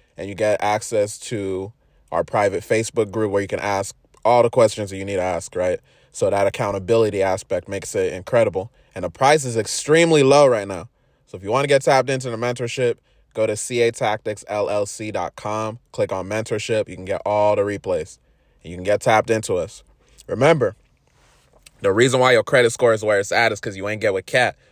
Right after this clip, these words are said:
You might have heard me say that in, you know, previous episodes and things like that. So you gotta understand, it gets to a point where you can only consume so much free information before you reach a plateau.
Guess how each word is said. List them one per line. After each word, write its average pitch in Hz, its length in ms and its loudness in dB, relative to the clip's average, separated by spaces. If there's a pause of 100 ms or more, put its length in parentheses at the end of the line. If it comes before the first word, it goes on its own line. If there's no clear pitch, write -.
(120)
You 117 60 -10
might 107 300 2
have 107 100 -2
heard 117 160 2
me 110 80 -6
say 113 220 2
that 107 200 4
in, 101 220 -4
you 95 140 -10
know, 95 120 -2
previous 113 400 -2
episodes 113 460 2
and 98 140 -10
things 110 180 -4
like 92 160 -4
that. 90 220 -2 (320)
So 107 580 4 (260)
you 117 140 -8
gotta 139 240 6
understand, 123 720 -2
it 107 120 -6
gets 135 240 2
to 131 120 -4
a 107 80 0
point 113 360 -6
where 101 440 -2 (880)
you 147 200 -6
can 156 200 0
only 165 380 2
consume 139 480 -6
so 120 180 -4
much 123 220 -4
free 131 260 -6
information 120 560 -4
before 117 300 -4
you 110 80 -6
reach 107 200 -8
a 107 60 -4
plateau. 101 600 -2